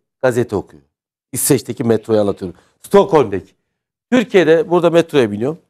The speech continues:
Hacı Osman'la işte Nişantaşı'na gidiyorum. Seviyorum. Oturuyorum abi. Herkes birbirine bakıyor. Ayakkabıma bakıyor.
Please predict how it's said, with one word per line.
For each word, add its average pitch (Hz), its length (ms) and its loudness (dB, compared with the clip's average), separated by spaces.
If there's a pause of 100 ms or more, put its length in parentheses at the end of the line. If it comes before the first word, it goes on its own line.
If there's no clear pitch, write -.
(340)
Hacı 143 220 0
Osman'la 120 360 -6
işte 113 200 -12
Nişantaşı'na 110 580 -6
gidiyorum. 82 260 -20 (1300)
Seviyorum. 190 380 4 (140)
Oturuyorum 190 500 2
abi. 123 220 -4 (640)
Herkes 233 360 4
birbirine 208 360 4
bakıyor. 160 400 0 (480)
Ayakkabıma 165 600 4
bakıyor. 120 420 0